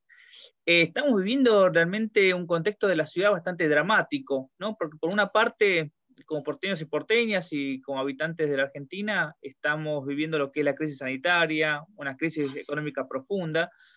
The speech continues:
que se traduce en crisis ambientales y crisis, eh, habitacionales en la ciudad de Buenos Aires. En ese contexto vemos que, eh, en estos últimos trece años, un eje arquitectónico del gobierno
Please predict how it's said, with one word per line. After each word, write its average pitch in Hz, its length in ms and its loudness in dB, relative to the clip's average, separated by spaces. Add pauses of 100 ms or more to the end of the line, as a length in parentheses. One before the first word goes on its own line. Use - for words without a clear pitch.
(140)
que 180 120 -2
se 165 100 -4
traduce 254 580 0
en 175 240 -4
crisis 196 360 -4
ambientales 170 560 -4
y 160 80 -10
crisis, 160 640 -2
eh, 147 120 -2
habitacionales 160 960 0
en 160 140 -4
la 151 100 0
ciudad 147 280 0
de 143 120 2
Buenos 135 360 -4
Aires. - 440 -8 (540)
En 180 100 2
ese 254 220 2
contexto 220 520 0
vemos 226 420 0
que, 254 400 2
eh, 165 260 0
en 170 100 -2
estos 208 300 -2
últimos 196 420 -4
trece 196 400 -2
años, 233 640 -2
un 170 180 -4
eje 202 200 0
arquitectónico 170 840 0
del 143 140 2
gobierno 139 800 0